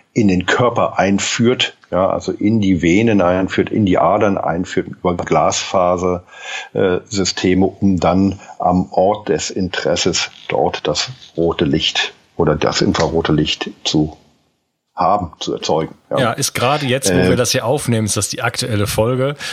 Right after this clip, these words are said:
Speaker 2: Ähm, Interview mit mir, großes Interview mit Doktor Michael Weber von Weber Laser. Und, äh, da reden wir genau darüber, ähm, ja,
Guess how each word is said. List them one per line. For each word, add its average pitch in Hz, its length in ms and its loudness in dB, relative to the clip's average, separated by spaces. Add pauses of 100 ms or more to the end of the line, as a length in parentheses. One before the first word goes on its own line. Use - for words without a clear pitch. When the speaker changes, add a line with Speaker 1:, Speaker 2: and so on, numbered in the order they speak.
(120)
Speaker 2:
Ähm, 110 600 0
Interview 127 480 0
mit 123 180 -4
mir, 117 220 2
großes 117 340 -2
Interview 113 560 0
mit 107 220 0
Doktor 101 260 0
Michael 95 340 0
Weber 104 520 0
von 98 540 -4
Weber 101 280 0
Laser. 92 560 -2 (500)
Und, 92 520 0
äh, 87 200 0
da 90 120 0
reden 92 220 0
wir 87 60 0
genau 85 280 0
darüber, 82 640 -2
ähm, 80 300 -8 (300)
ja, 80 220 -8